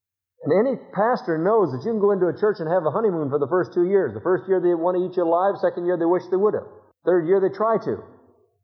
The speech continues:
It's happened in church after church after church. And many pastors can stay five or six years and then they have to leave. Why? Because of the governmental setup in the church to where you have to try to play patty cake with all these different people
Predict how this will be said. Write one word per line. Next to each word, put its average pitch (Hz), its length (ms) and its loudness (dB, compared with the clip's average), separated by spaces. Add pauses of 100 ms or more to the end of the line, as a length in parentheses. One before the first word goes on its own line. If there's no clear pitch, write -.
(1400)
It's 127 180 -4
happened 175 240 0
in 143 100 -2
church 196 280 0
after 190 240 0
church 190 260 -2
after 180 220 0
church. 196 220 -2 (260)
And 135 160 0
many 214 200 2
pastors 190 520 -2
can 151 160 -8
stay 180 240 0
five 175 420 0
or 160 80 -4
six - 320 -4
years 151 400 0
and 143 160 -4
then 156 120 0
they 139 60 -2
have 160 200 -2
to 170 100 -6
leave. 175 220 2
Why? 143 320 -2 (360)
Because 160 400 2
of 151 160 -2
the 131 160 -2 (160)
governmental 196 520 0
setup 196 360 0
in 175 120 -4
the 165 80 -4
church 208 400 -2 (600)
to 135 60 -6
where 151 140 2
you 147 120 0
have 156 300 -4
to 180 160 -6
try 170 200 2
to 165 80 -2
play 170 360 0 (180)
patty 180 300 0
cake 147 180 -2
with 123 120 0
all 170 480 2
these 175 140 -2
different 185 280 -4
people 135 720 -4